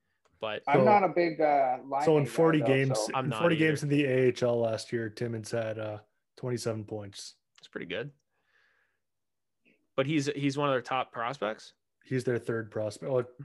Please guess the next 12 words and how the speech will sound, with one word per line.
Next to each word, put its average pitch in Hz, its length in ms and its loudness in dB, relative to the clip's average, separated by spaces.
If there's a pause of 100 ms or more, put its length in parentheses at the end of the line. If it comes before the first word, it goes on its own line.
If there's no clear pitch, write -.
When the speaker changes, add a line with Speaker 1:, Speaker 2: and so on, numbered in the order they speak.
(280)
Speaker 3:
using 131 260 2
this 123 200 0
article 117 500 0
from 110 260 -6
N 107 80 -6
H 107 180 -4
L 113 80 0
dot 107 180 -4
com 107 240 -4
from 104 200 -6
November. 104 540 -8 (1080)
Speaker 1:
Okay. 139 320 -6